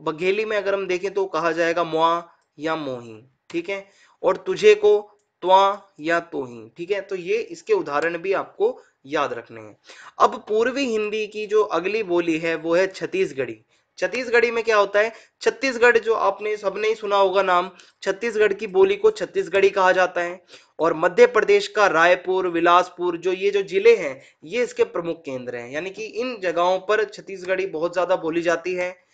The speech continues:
और मध्य प्रदेश के पूर्वोत्तर में पलामू, ठीक है, बिहार के आसपास ही, और उसकी सीमा से लेकर दक्षिण में बस्तर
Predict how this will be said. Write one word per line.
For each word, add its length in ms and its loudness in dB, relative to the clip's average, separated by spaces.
और 200 2
मध्य 300 4
प्रदेश 400 2
के 140 -2
पूर्वोत्तर 600 4
में 180 -6
पलामू, 480 4
ठीक 120 -6
है, 160 2
बिहार 360 0
के 120 -6
आसपास 480 -2
ही, 120 -14
और 260 2
उसकी 300 -8
सीमा 360 -4
से 120 0
लेकर 380 -4
दक्षिण 380 -4
में 160 -4
बस्तर 520 0